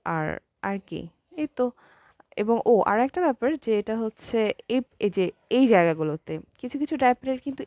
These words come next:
এই জায়গাতে এসে খুব সামান্য পরিমাণের কটন প্যাড থাকে, বা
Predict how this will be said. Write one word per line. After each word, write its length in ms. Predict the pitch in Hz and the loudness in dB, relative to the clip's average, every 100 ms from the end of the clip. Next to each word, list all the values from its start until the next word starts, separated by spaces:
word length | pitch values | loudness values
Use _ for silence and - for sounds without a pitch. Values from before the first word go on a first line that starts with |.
| - | -6
এই 240 | 226 262 | 0 2
জায়গাতে 520 | 294 285 285 285 269 | 4 2 2 0 0
এসে 260 | 269 - 233 | 0 0 -4
খুব 200 | - 339 | -4 -12
সামান্য 680 | - - 226 208 208 233 262 | -10 -6 -4 0 0 0 -2
পরিমাণের 520 | 254 240 233 214 202 202 | 0 0 0 -2 -6 -8
কটন 320 | 175 - 190 | -8 -8 -12
প্যাড 260 | - 175 170 - | -8 -8 -8 -10
থাকে, 260 | 160 - | -10 -8
বা 320 | 175 170 165 | -8 -4 -4